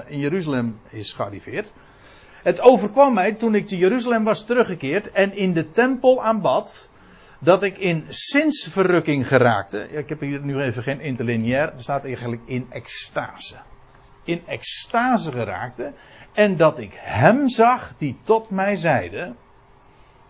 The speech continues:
in die extase, eh, "Haast u en vertrek spoedig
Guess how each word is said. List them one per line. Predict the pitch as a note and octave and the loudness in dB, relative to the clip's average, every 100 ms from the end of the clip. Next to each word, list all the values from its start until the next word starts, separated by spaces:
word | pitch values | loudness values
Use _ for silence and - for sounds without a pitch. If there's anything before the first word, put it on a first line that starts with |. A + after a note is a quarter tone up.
| _ | _
in | C#3+ C3 G#2+ | -10 -10 -12
die | G2+ | -16
extase, | G2+ - C3+ C#3+ C#3 C#3 - - - - - - - _ | -12 -6 -2 0 0 -4 -10 -20 -20 -20 -20 -20 -20 _
eh, | C#3 C3+ B2 - | -2 0 -2 -6
"Haast | - - A#2+ G3+ C4+ - - | -14 -4 4 4 4 0 -4
u | B3+ E4 E4+ - - _ _ - - | 2 2 2 -6 -20 _ _ -20 -20
en | - G#3+ G3+ | 4 4 4
vertrek | - - G#3 F#3+ - - | -2 -2 2 2 0 -12
spoedig | - - - - - D4+ D4+ E4 F4+ - | -8 2 2 2 10 10 12 8 4 -4